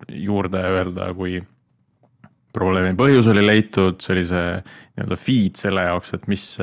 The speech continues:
mis parasjagu toimus. Et Eestis selline asi väga, väga levinud ei ole, aga ma-, mulle tundub, et see üha rohkem hakkab tulema siia ka, et, et selliseid ühtseid, äh, aktiivseid infovälju luuakse küll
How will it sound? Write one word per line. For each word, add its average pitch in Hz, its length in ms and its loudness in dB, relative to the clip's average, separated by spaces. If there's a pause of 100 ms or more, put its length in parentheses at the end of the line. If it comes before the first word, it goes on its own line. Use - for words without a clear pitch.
(120)
mis 95 200 -6
parasjagu 98 400 -2
toimus. 92 420 -6 (1000)
Et - 320 -8
Eestis 123 320 0
selline 110 240 2
asi 113 140 4
väga, 120 220 2 (280)
väga 110 220 0
levinud 101 340 0
ei 107 80 0
ole, 117 140 2 (100)
aga 90 160 -4
ma-, 92 140 -2 (100)
mulle 101 200 -2
tundub, 95 260 -2
et 92 100 -12
see 101 140 0
üha 107 160 0 (100)
rohkem 107 320 -2
hakkab 92 240 -6
tulema 101 320 -2
siia 95 300 -8
ka, 95 140 -2 (100)
et, - 300 -12 (760)
et 101 140 -8
selliseid 95 420 -2
ühtseid, 95 800 -2
äh, 90 400 -4
aktiivseid 98 600 -2
infovälju 101 560 0
luuakse 92 440 -2
küll 95 160 -8